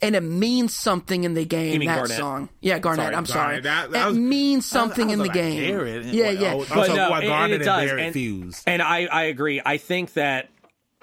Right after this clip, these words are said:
Speaker 2: again, as I said before, th-, when, when Final Fantasy eight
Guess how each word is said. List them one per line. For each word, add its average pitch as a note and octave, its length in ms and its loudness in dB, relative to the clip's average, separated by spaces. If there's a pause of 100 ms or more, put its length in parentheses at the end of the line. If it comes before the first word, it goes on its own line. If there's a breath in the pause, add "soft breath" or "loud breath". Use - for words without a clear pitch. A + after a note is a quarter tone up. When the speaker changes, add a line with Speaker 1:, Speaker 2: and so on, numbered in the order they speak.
(1080)
Speaker 2:
again, D#3 340 0
as C#3+ 160 0
I C#3+ 80 -2
said C3 220 -2
before, B2+ 400 -2
th-, D3 260 -4
when, C3+ 440 -4
when C#3 160 0
Final D#3+ 260 0
Fantasy D#3+ 360 -4
eight C#3 300 -2